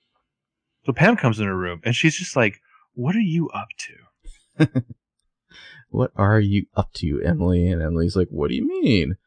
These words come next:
Speaker 2: "Uh, just doing some homework." And Pam says, "The clinic called. You rescheduled your appointment?"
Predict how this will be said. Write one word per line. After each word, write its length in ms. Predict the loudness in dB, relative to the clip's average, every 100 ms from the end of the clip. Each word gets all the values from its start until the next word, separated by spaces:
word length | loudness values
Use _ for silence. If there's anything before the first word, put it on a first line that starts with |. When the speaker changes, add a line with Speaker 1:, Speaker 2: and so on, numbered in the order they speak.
| _ _ _ -4
Speaker 2:
"Uh, 140 | -2
just 180 | -2 -4
doing 140 | -4
some 160 | 0 2
homework." 480 | 2 4 2 0 -4
And 160 | -4
Pam 220 | -2 -2 0
says, 200 | -2 -4
"The 80 |
clinic 340 | -8 -2 -2 0
called. 300 | -2 0 0
You 140 | -2
rescheduled 520 | -2 0 2 4 4
your 140 | 2 -2
appointment?" 580 | -2 -2 -2 0 -2